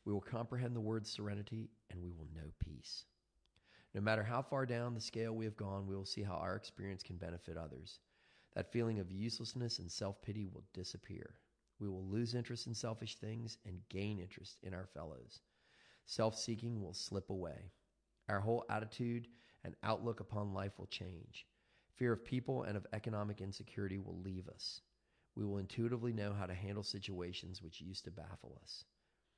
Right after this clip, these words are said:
We will suddenly realize that God is doing for us what we could not do for ourselves. Are these extravagant promises?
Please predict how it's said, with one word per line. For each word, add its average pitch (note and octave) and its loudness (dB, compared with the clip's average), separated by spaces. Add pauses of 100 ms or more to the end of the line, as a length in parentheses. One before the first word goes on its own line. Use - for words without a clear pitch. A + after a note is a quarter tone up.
(300)
We G#2+ 2
will G#2 4
suddenly A2 4
realize F#2+ 2
that F2+ -8
God F2+ -4
is F2+ -8
doing F#2 -6
for - -10
us E2+ -8
what - -10
we G2 -10
could F#2 -10
not G2+ -12
do - -12 (120)
for - -14
ourselves. - -14 (1700)
Are F#2+ -6
these E2+ -6
extravagant - -8
promises? - -8